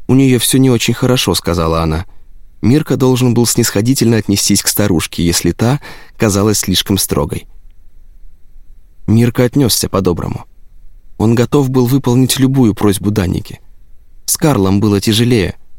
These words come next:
Когда Карл помогал ему с тяжёлой работой, он раздавал приказы, и Мирка не имел ни малейшего желания повиноваться. Он не против был сделать то, что ему велели.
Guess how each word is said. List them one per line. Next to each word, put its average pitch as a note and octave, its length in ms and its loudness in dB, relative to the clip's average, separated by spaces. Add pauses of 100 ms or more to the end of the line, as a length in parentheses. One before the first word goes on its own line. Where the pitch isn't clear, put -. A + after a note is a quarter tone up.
(440)
Когда B2+ 320 0
Карл A#2 340 2
помогал A#2 440 2
ему A#2+ 220 2
с A#2 60 -2
тяжёлой A#2 400 2
работой, C#3+ 480 2 (400)
он G#3+ 160 4
раздавал B2+ 420 2
приказы, F#2 600 -2 (500)
и A2 60 0
Мирка B2 360 2
не A#2 160 4
имел A#2+ 200 4
ни A#2 100 2
малейшего A2 480 2
желания A#2+ 460 2
повиноваться. A#2+ 720 -2 (1400)
Он B2 180 4
не B2 100 4
против C#3 400 2
был A#2+ 180 2
сделать B2 480 2
то, D#3 120 2
что - 200 0
ему B2 180 4
велели. A#2+ 480 0